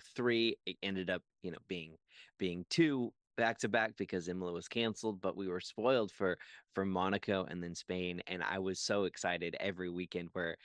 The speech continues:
you know, that, that, that in-between weekend where you're like, it's a Sunday or it's a Monday and you're like,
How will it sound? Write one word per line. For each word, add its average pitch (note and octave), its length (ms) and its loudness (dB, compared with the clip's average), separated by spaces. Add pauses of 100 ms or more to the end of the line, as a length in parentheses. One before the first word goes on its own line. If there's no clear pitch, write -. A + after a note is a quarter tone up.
(180)
you A2+ 140 2
know, G2+ 160 4
that, F#2 300 2
that, G2 260 0 (180)
that G#2+ 220 0
in-between A#2 640 0
weekend A#2 420 0
where G#2 140 0
you're E2+ 180 -4
like, E2 240 -8
it's F2+ 140 -8
a F#2 40 -6
Sunday G2+ 520 0 (180)
or F2+ 160 -6
it's F2+ 140 -6
a E2+ 40 -8
Monday A2+ 420 2
and F#2+ 100 -4
you're F2 80 -6
like, D#2+ 140 -10